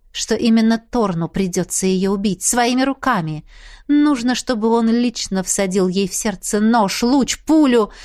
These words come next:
превратил в ледяную статую или каким-либо другим способом прервал удары её сердца. Он убьёт её, и это убьёт его. Морально.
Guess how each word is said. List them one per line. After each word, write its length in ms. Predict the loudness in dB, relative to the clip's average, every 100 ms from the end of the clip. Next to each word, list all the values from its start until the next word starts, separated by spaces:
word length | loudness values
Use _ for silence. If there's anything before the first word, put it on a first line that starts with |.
| -20 -4
превратил 520 | -2 0 0 0 0
в 40 | 2
ледяную 420 | 2 2 2 0
статую 640 | -2 -2 -2 0 0 0
или 220 | 0 -2 -2
каким-либо 600 | -4 -2 0 2 2 0
другим 380 | 0 -2 -2 -4
способом 580 | -4 -4 -4 0 0
прервал 520 | 0 -2 -2 0 0 0
удары 380 | 0 0 2
её 200 | 0 0
сердца. 680 | -4 -2 -2 -2 -6 -6 -8 -12 _ _ _ _ -16 -2
Он 300 | 0 2 0
убьёт 480 | 0 0 -2 -2 -4
её, 600 | -2 -2 0 -2 -2 -6 -4
и 200 | -4 -2
это 440 | -4 -4 -6 -12 -8
убьёт 560 | -8 -2 -2 -2 -8 -8
его. 480 | -8 -6 -6 -10 -12 _ _
Морально. 1040 | -2 0 2 0 0 0 -2 -6 -10 -14